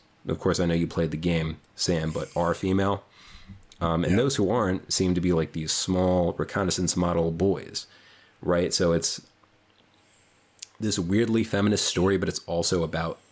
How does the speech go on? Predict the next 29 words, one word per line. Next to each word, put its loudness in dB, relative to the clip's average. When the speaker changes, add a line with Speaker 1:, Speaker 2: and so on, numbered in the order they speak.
Speaker 1:
objectifying -2
these 2
things 2
that 4
are 0
already 2
objects, -4
which -8
they're -8
androids, -2
Speaker 2:
Yeah. -12
Speaker 1:
but 0
it's -4
also -2
m-, 0
m-, 2
designed 0
in 2
a 2
way 0
where 0
you -4
are -2
forced -2
to 0
see 0
them -2
as -4
human, -4